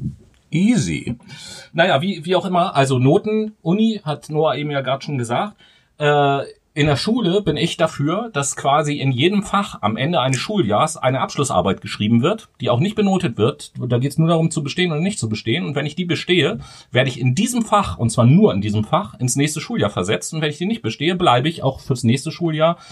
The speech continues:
Speaker 2: in dem Fach im selben Schuljahr, wo ich vorher auch war. So kann ich also auch unterschiedliches Tempo im Lernen so ein kleines bisschen ausgleichen.
Speaker 1: Modulare Angebote
Speaker 2: Genau.
Speaker 1: nennt sich das.
Speaker 2: Das führt natürlich dazu, dass der klassische Klassenverband so ein bisschen aufgelöst wird, wie ich ihn kenne, aber dazu komme ich gleich, da gibt's auch noch eine Ersatzform. Also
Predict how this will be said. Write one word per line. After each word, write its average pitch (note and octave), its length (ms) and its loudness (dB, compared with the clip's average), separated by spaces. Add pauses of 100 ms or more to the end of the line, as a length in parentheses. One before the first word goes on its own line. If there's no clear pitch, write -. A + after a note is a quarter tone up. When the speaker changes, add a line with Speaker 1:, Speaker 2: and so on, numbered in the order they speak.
(140)
Speaker 2:
in A2+ 140 0
dem C3+ 160 0
Fach D3 240 0
im B2+ 140 0
selben B2 240 2
Schuljahr, C3 340 2
wo C#3+ 80 0
ich C#3+ 60 -6
vorher E3+ 260 0
auch - 180 -2
war. - 220 -8 (420)
So C3 140 -6
kann D#3+ 180 0
ich E3 140 -6
also D3 160 0
auch C3+ 140 0
unterschiedliches D3+ 680 -4
Tempo C#3+ 320 -4
im G2+ 140 2
Lernen D#3+ 320 2
so F#3+ 60 -6
ein F3+ 60 -4
kleines F3 280 -2
bisschen F3 240 -6
ausgleichen. G#2 320 8
Speaker 1:
Modulare C3+ 580 6
Angebote E2+ 540 4
Speaker 2:
Genau. B2 140 4
Speaker 1:
nennt G#2+ 100 4
sich - 160 -4
das. - 400 -10 (400)
Speaker 2:
Das - 500 -2 (320)
führt F#3+ 260 -2
natürlich D3+ 340 0
dazu, C3+ 320 -2
dass C#3 140 -2
der G#2+ 140 -4
klassische F#3 540 -4
Klassenverband A2+ 960 -2
so A2+ 140 -6
ein A2 120 0
bisschen A#2 240 0
aufgelöst F#2 600 0
wird, C3+ 200 -2
wie F#2+ 100 -8
ich - 100 -8
ihn G2 120 -2
kenne, C#3+ 240 2
aber D3+ 140 2
dazu E3+ 200 -4
komme D#3 220 2
ich - 80 -6
gleich, G#2 240 0
da A2+ 100 -4
gibt's A#2 180 -12
auch A2 140 -4
noch G#2+ 120 -4
eine F2+ 180 -4
Ersatzform. E2+ 640 -10
Also B2 280 -2